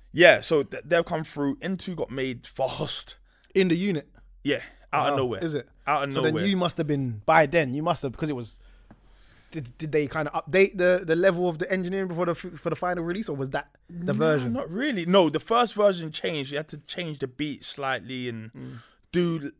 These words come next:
Speaker 2: Did you produce it?
Speaker 1: a few legal bits. Nah, I didn't produce it.
Speaker 2: Okay.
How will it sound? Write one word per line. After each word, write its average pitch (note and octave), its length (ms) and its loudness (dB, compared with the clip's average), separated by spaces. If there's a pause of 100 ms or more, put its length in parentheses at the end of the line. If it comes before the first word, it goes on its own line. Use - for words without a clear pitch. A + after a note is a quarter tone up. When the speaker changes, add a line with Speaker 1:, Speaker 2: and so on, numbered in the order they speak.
Speaker 2:
Did D3+ 140 -8
you E3 60 -6
produce F3 280 -4
it? B3 100 -12
Speaker 1:
a D#3 120 -2
few F3+ 240 -4
legal E3 380 0
bits. - 540 -4
Nah, C#3+ 220 4
I C3 60 6
didn't D#3+ 160 0
produce D3 360 -4
it. - 180 -10 (140)
Speaker 2:
Okay. A#2+ 260 -12